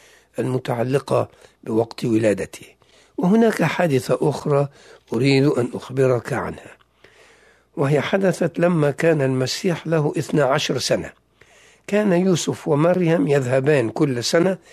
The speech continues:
إلى مدينة القدس في العيد لكي يعيدوا كالمعتاد. ولما كان له اثنتا عشرة سنة ذهبوا إلى القدس كالعادة، وبعدما أكملوا الأيام هناك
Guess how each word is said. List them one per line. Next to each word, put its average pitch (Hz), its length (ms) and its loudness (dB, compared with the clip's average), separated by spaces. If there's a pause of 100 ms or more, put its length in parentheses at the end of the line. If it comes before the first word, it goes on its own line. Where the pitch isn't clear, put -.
(380)
إلى 143 200 2
مدينة 147 480 2
القدس 175 500 0
في - 160 -6
العيد 170 400 0 (800)
لكي 202 320 0
يعيدوا 180 500 2
كالمعتاد. 147 720 0 (100)
ولما 196 340 0
كان - 260 0
له 139 340 2
اثنتا 123 380 -2
عشرة 123 500 -2
سنة 185 320 0 (560)
ذهبوا 170 380 2
إلى 135 160 4
القدس 180 500 -2
كالعادة، 135 600 0 (680)
وبعدما 190 580 2
أكملوا 165 420 2
الأيام 135 460 2
هناك 101 560 -2